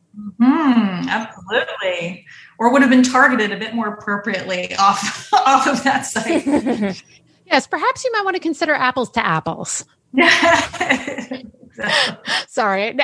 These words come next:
Speaker 2: I tend to take the, the podcast off course from time to time. Let's get back into the actual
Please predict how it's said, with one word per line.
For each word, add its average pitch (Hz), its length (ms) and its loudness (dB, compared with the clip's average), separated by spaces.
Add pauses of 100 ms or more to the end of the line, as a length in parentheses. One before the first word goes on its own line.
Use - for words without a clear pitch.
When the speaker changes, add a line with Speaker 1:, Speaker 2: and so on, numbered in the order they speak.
Speaker 2:
I 240 80 -2
tend 240 220 -2
to 226 60 -8
take 202 260 -4
the, 190 260 0
the 180 80 -6
podcast 175 400 0 (100)
off 202 180 4
course 190 300 0
from 175 140 -4
time 170 220 0
to 170 80 -4
time. 160 340 0 (400)
Let's 285 180 -2
get 220 140 -2
back 196 240 -2
into 180 340 -2
the 175 120 -4
actual 175 460 -4